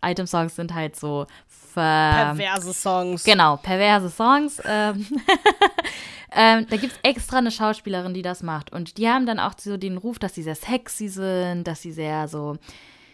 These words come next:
Speaker 1: ja, s-, schon pornografisch,
Speaker 2: Verrucht,
Speaker 1: genau,
Speaker 2: ne?
Speaker 1: so dieses pornografische schon fast, ähm,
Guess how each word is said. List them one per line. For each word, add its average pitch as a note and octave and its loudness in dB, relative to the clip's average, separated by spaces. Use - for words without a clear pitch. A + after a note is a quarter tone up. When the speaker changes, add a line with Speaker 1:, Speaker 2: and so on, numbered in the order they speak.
Speaker 1:
ja, F3+ 6
s-, - -8
schon G#3 0
pornografisch, G#3 6
Speaker 2:
Verrucht, C4+ 6
Speaker 1:
genau, G3+ 4
Speaker 2:
ne? G#3 0
Speaker 1:
so G#3+ 2
dieses G3 0
pornografische A3 0
schon A3+ -2
fast, A3 -2
ähm, G3 -2